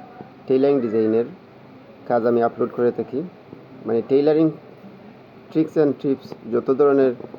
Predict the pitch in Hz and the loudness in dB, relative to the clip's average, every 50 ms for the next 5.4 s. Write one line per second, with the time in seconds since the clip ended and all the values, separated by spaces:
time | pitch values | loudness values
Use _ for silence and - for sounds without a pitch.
0 | - - - - - - - 120 117 117 113 110 - 120 120 117 117 113 - - | -20 -20 -20 -20 -20 -16 -8 -2 0 0 0 0 0 0 0 0 0 -2 -4 -2
1 | 120 113 110 110 113 110 107 110 110 - 117 110 - 117 113 110 110 113 107 131 | -2 -2 0 0 0 0 0 -2 -2 -4 -6 -4 -2 -2 -2 -2 -2 -4 -6 -8
2 | 147 - - 131 117 113 117 117 113 117 113 113 107 110 110 117 120 117 - - | -8 -4 -2 -2 0 0 0 0 0 0 -2 -2 -2 -2 -2 -2 -4 -4 -4 -6
3 | - 117 113 131 165 185 196 - - - - - - - - - 120 113 - 135 | -6 -4 -4 -4 -4 -6 -8 -12 -18 -18 -18 -18 -18 -16 -10 -8 -8 -6 -4 -4
4 | 120 135 127 113 131 139 143 151 - - - - - - - - - - - 101 | -2 -2 -4 -2 -4 -4 -4 -6 -8 -12 -18 -20 -20 -20 -20 -20 -20 -10 -6 -4
5 | 117 120 123 131 120 147 143 | -2 0 0 0 2 2 0